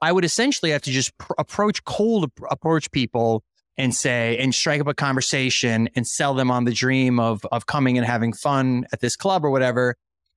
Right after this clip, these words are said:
And it really made me comfortable with kind of selling on my feet and being spontaneous and finding out what they were really interested in so that I could try to make that happen for them. And, um, yeah, sales is the whole game. And even today,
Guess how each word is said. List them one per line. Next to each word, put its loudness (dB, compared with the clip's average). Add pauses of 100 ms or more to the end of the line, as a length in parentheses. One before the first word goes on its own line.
(260)
And 0
it 0
really 0
made 2
me 0
comfortable 0
with -4
kind -2
of -4
selling 0
on 2
my 2
feet 0 (400)
and 0
being 2
spontaneous 0 (300)
and 0 (640)
finding 0
out 0
what 0
they 0
were 2
really 0
interested 0
in 0
so -2
that 2
I 0
could -4
try -2
to 0
make 0
that -2
happen -2
for 0
them. 0 (520)
And, 0
um, 2 (280)
yeah, 0
sales 0
is -4
the -2
whole 0
game. -2
And 0
even 2
today, -2